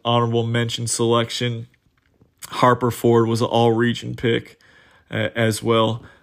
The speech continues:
Um, but I'm going with Darlington. I just feel like they have proven throughout the season they are a better team.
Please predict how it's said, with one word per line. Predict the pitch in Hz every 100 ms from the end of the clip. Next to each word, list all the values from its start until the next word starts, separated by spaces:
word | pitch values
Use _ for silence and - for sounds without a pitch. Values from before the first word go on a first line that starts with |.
| -
Um, | 107 107 104
but | 110
I'm | 113
going | 113 113 110
with | 107
Darlington. | 110 107 107 - 107
I | - 107
just | - 95 -
feel | 107
like | 101 -
they | 107
have | 95
proven | - 110 110 117 117 -
throughout | 110 113 101
the | -
season | 110 104 - 92
they | 104
are | - - - -
a | -
better | - - 52
team. | - - -